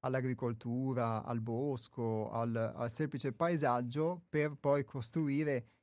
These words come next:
case che non vengono spesso abitate o zone industriali che poi sono destinate a,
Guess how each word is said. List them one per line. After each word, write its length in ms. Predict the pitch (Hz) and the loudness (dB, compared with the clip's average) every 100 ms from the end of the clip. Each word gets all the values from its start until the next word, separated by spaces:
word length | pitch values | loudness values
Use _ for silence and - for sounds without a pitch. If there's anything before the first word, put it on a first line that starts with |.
| _ - | _ -2
case 460 | 151 131 151 143 123 | 2 4 4 2 0
che 100 | 127 | 2
non 220 | 120 123 | 2 2
vengono 360 | 135 143 127 120 | 2 2 2 0
spesso 360 | 117 139 - | 0 -2 0
abitate 640 | 117 117 127 147 - 123 113 | -2 0 0 0 0 -4 -4
o 200 | 135 123 | -4 0
zone 220 | 147 143 | 2 4
industriali 640 | 139 127 - 147 151 156 | 2 -2 -2 2 2 2
che 140 | 131 113 | -2 0
poi 320 | 143 143 131 | 0 0 -4
sono 320 | - 143 139 | -2 0 0
destinate 800 | 123 143 - 135 139 147 156 135 | 0 -2 -2 0 2 0 0 -2
a, 200 | 120 | -2